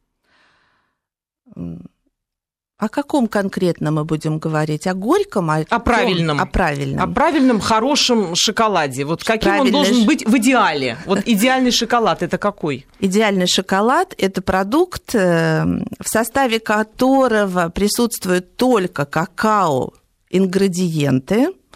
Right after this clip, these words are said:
Speaker 2: Что это? Это
Speaker 1: Какао
Speaker 2: какао-бобы?
Speaker 1: тёртое, какао-масло,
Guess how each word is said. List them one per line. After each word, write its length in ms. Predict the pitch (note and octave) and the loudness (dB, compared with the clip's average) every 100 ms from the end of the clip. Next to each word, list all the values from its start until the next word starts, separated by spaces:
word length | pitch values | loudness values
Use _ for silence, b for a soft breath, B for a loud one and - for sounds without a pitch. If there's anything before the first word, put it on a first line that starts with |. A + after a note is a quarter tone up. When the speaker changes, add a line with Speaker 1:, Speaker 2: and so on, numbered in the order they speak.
| B B | B B
Speaker 2:
Что 280 | G3+ - B3 | -4 2 2
это? 220 | F#3+ A#3+ | 2 0
Это 120 | - A#3+ | 0 2
Speaker 1:
Какао 320 | C#4 C4 A#3+ | 2 4 2
Speaker 2:
какао-бобы? 160 | G3 F3+ | 2 2
Speaker 1:
тёртое, 680 | G3+ F#3+ F#3+ F#3+ G3 G#3 G#3+ | 4 4 2 -2 -2 0 -2
какао-масло, 1500 | - A#3 A#3 C#4 C4+ B3 G3+ F3 E3 E3 - F3+ F#3 G#3 | -2 -2 0 2 4 4 4 4 2 -2 -2 -2 0 -4